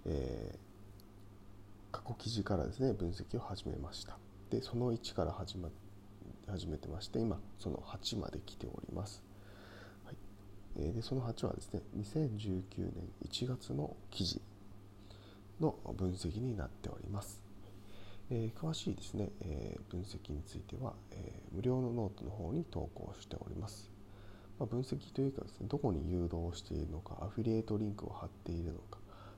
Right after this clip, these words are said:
ていうところをですね、えー、注目して記載をしております。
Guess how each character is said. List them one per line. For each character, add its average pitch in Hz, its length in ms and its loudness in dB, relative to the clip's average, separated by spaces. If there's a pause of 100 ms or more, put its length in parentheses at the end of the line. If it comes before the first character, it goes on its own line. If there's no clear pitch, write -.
(140)
て 139 100 4
い 127 60 10
う 120 60 8
と 117 120 2
こ 120 140 4
ろ 120 80 6
を - 100 4
で - 120 -4
す - 120 -4
ね、 92 220 6
え 78 200 6
ー、 - 60 -2
注 98 160 6
目 82 340 4
し - 80 0
て 139 140 6
記 - 140 -8
載 - 220 2 (100)
を - 40 -6
し - 100 -6
て - 80 -4
お - 80 -4
り - 20 -8 (100)
ま 98 140 2
す。 - 220 -8